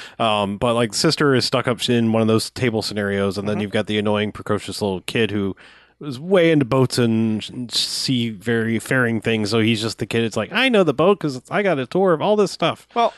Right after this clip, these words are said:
Speaker 2: I wanna say on the range of annoying kids, he is barely a blip on that radar because, like, his knowledge i-, is right every single
Speaker 1: Sure.
Speaker 2: time.
Speaker 1: It, yeah. Okay. S-,
Speaker 2: And it's not
Speaker 1: hel-,
Speaker 2: like
Speaker 1: helpful, however, his voice is annoying 'cause
Speaker 2: Okay,
Speaker 1: everything
Speaker 2: yes.
Speaker 1: he does is like,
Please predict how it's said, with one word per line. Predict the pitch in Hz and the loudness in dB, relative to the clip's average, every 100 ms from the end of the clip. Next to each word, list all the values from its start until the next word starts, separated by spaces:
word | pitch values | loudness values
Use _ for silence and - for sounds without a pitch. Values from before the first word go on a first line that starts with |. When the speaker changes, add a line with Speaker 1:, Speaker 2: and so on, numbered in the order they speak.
| - | -2
Speaker 2:
I | 269 | 0
wanna | 349 277 | 2 2
say | 220 202 | 2 2
on | 165 | 2
the | 131 | 0
range | 131 147 143 | 0 -2 -2
of | 131 | -4
annoying | 123 123 117 | -4 -2 -4
kids, | 104 127 110 92 | -2 -2 -2 -4
he | - 131 | -6 -6
is | 107 | -6
barely | 98 - 117 110 107 98 90 - | -8 -4 -2 0 -2 -4 -8 -8
a | 104 | -8
blip | 92 113 - - | -4 -6 -6 -10
on | 110 | -6
that | 104 - | -6 -4
radar | 104 95 92 | -4 -4 -6
because, | 98 - 117 - | -8 -8 -6 -4
like, | 104 - _ _ _ _ | -4 -6 _ _ _ _
his | - 180 175 | -2 0 2
knowledge | 190 160 131 - | 2 2 0 -2
i-, | 175 156 - | -4 -4 -2
is | 165 127 | -2 0
right | 135 127 - | -2 -2 -2
every | 143 120 120 | -4 -2 -2
single | 127 117 | 0 0
Speaker 1:
Sure. | - 214 98 | 2 2 2
Speaker 2:
time. | 151 | -2
Speaker 1:
It, | 170 | -2
yeah. | 160 151 | -4 -6
Okay. | - 131 120 90 | -2 0 0 -2
S-, | - | -4
Speaker 2:
And | 175 170 | 0 0
it's | - | 4
not | |
Speaker 1:
hel-, | 202 185 | 4 4
Speaker 2:
like | - - - | -2 -14 -10
Speaker 1:
helpful, | - 196 180 170 147 | 0 2 2 2 2
however, | 147 143 139 131 120 | 2 2 2 2 2
his | 113 | 2
voice | 98 127 117 107 | 2 2 2 0
is | 101 | -4
annoying | 98 90 | -4 0
'cause | 90 131 | 0 2
Speaker 2:
Okay, | |
Speaker 1:
everything | 156 147 147 139 | 2 2 4 4
Speaker 2:
yes. | 131 | 4
Speaker 1:
he | 135 | 4
does | 123 | 2
is | 110 107 | 0 -2
like, | 120 | -4